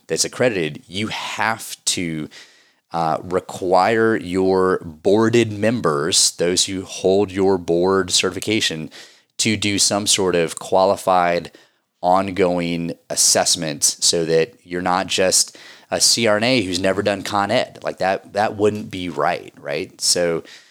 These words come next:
uh, anyway, that's a little bit of context on the N B C R N A. So let's get back to the C P C assessment. The C P C assessment is not pass-fail. It does not affect your credential. You could totally suck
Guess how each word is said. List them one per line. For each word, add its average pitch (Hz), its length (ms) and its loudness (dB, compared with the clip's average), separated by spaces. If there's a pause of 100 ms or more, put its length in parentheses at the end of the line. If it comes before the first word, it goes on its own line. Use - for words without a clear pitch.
(200)
uh, 85 680 2 (480)
anyway, 90 280 0
that's - 180 2
a - 20 4
little 117 140 4
bit 107 120 4
of - 60 -8
context 90 320 -2
on 80 80 -8
the 76 100 -8
N 80 100 -6
B 73 100 -4
C 73 140 -2
R 69 100 -4
N 57 140 -10
A. - 760 -20
So - 100 -2
let's 127 140 4
get 151 120 2
back 113 180 2
to - 40 -14
the 104 80 -2
C 98 140 -2
P 85 80 -8
C 82 140 0
assessment. - 460 -4 (640)
The - 80 -6
C - 140 0
P 151 100 -2
C 156 140 4
assessment 123 480 2
is 95 140 -2
not 90 600 0 (360)
pass-fail. 78 680 -2
It - 140 -4
does 92 160 0
not 87 440 -2
affect - 360 -4
your 78 80 -8
credential. - 540 -8 (120)
You 104 140 -4
could 107 300 -2 (300)
totally 123 840 2 (180)
suck - 640 2